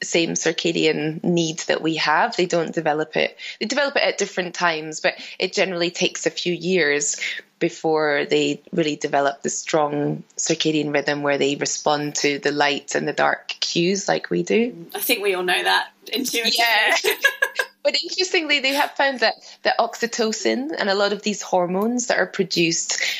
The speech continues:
Speaker 1: by mothers when you have a baby help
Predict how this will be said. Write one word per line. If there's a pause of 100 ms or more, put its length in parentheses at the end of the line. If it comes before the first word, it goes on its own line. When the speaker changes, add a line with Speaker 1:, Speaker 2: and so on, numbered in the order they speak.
(220)
Speaker 1:
by
mothers
when
you
have
a
baby (200)
help